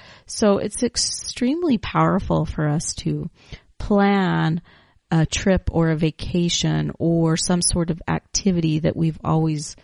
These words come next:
really wanted to participate in or do, because we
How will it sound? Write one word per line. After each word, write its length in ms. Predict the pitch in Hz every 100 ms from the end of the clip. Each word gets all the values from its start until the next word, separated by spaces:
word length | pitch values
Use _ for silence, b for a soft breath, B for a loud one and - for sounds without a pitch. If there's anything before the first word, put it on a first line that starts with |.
| b b b b
really 460 | 175 175 170 160 156
wanted 460 | 156 151 160 160
to 160 | - 151
participate 720 | - 151 160 - 175 160 151 -
in 240 | 160 156 -
or 180 | 151 147
do, 520 | 147 156 156 139 139 B B B B -
because 440 | 160 - 165 160
we 520 | 170 175 170 165 165